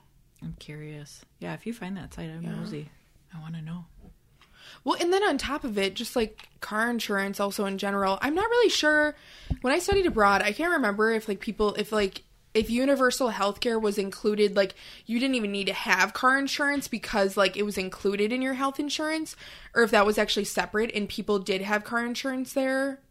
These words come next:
Speaker 2: Um,
Speaker 1: You'd think you'd want something to pay for the car.
Speaker 2: Yeah.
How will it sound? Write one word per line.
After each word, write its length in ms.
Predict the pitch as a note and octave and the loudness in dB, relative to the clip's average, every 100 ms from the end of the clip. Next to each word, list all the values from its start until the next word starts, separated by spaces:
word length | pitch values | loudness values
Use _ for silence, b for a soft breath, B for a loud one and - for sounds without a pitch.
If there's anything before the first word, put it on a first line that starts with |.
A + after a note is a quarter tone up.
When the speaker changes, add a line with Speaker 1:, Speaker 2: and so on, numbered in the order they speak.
| b b b b b b b _ - | b b b b b b b _ 0
Speaker 2:
Um, 580 | G3+ F#3+ - - - A3 _ _ _ _ | 4 4 2 -8 -12 -16 _ _ _ _
Speaker 1:
You'd 160 | - F3+ | -10 -8
think 220 | A3+ - | -8 -8
you'd 100 | C#3+ | -6
want 220 | D#3+ D#3 | -6 -6
something 320 | - E3 D#3+ C#3 | -6 -6 -6 -8
to 60 | |
pay 200 | A#2 E3 | -8 -8
for 160 | D#3 C#3 | -6 -6
the 80 | A2 | -6
car. 600 | - C3+ F3+ C#3+ E3+ - | -6 -6 -4 -4 -6 -6
Speaker 2:
Yeah. 800 | A#3 C4+ C#4 B3 G3 D3 A#2 | 0 2 4 4 4 0 -8